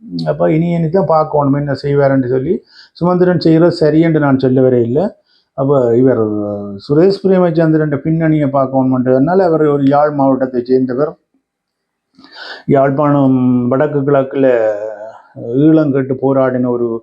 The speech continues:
முக்கியமான இயக்கமான இ பி ஆர் அளவில் இருந்தவர். ஆனால் அவர் இன்றைக்கு இப்ப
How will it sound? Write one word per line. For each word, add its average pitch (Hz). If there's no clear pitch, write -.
முக்கியமான 135
இயக்கமான 123
இ 131
பி 135
ஆர் 120
அளவில் 113
இருந்தவர். 123
ஆனால் 135
அவர் 151
இன்றைக்கு 160
இப்ப 135